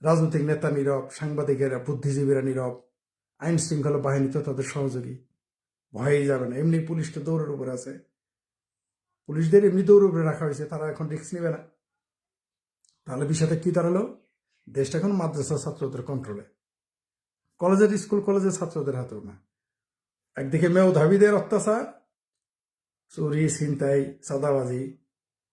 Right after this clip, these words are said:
জিনিসপত্রের দাম বৃদ্ধি, এগুলো আলাপ বাদ। গান, গান তারা বন্ধ করে দিল। কেন? মাদ্রাসা ছাত্র বন্ধ করে দিছে কোন আঙ্গিকে? এতে ইসলামী গান ছিল, যে তাদের মতের সাথে মিলে না। তো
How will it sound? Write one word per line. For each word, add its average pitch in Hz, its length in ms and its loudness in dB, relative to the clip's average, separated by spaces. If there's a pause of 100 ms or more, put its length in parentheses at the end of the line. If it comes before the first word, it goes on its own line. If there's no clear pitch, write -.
জিনিসপত্রের 135 520 -2
দাম 135 180 -2
বৃদ্ধি, 147 200 -2
এগুলো 170 220 0
আলাপ 104 240 -6 (140)
বাদ। 233 200 -14 (960)
গান, 151 420 2 (480)
গান 180 280 2
তারা 208 220 4
বন্ধ 160 240 0
করে 113 200 -6
দিল। - 180 -16 (920)
কেন? 147 160 -2 (640)
মাদ্রাসা 165 460 0
ছাত্র 196 340 -2
বন্ধ 208 260 4
করে 214 140 4
দিছে 202 220 0
কোন 214 180 -2 (720)
আঙ্গিকে? 202 340 0 (100)
এতে 220 160 -4
ইসলামী 208 300 2
গান 190 140 2
ছিল, 165 140 -8 (480)
যে 202 80 2
তাদের 214 300 4 (400)
মতের 202 360 2
সাথে 160 240 -4
মিলে 139 200 2
না। 98 120 -10 (520)
তো 175 40 -2